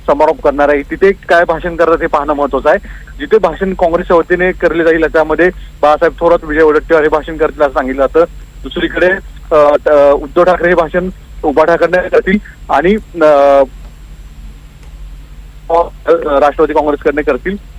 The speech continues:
तर, अ, अ, शेवट समारोप हे मनसेच्या वतीने देखील भाषण राज ठाकरे यांच्या वतीने केलं जाईल, असं सांगितलं जातं.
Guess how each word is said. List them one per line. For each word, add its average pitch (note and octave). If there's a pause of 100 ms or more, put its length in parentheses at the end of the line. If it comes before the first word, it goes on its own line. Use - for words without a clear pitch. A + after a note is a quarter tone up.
(120)
तर, A#3 (340)
अ, D3 (220)
अ, C#3+
शेवट F3
समारोप E3+
हे G3+ (320)
मनसेच्या D#3+
वतीने E3
देखील D#3+
भाषण D#3
राज D3+
ठाकरे D#3+
यांच्या D#3
वतीने E3
केलं C#3+
जाईल, C#3+
असं C#3+
सांगितलं C3
जातं. F3